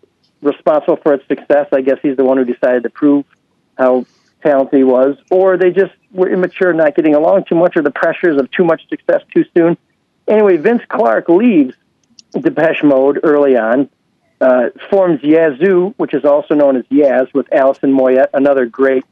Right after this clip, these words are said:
new wave band. And then after doing a couple other projects, he puts an ad in Melody Maker.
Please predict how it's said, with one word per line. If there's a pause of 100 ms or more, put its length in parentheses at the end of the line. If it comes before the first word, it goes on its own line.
new
wave (400)
band.
And
then
after
doing
a
couple
other
projects,
he
puts
an
ad
in
Melody
Maker.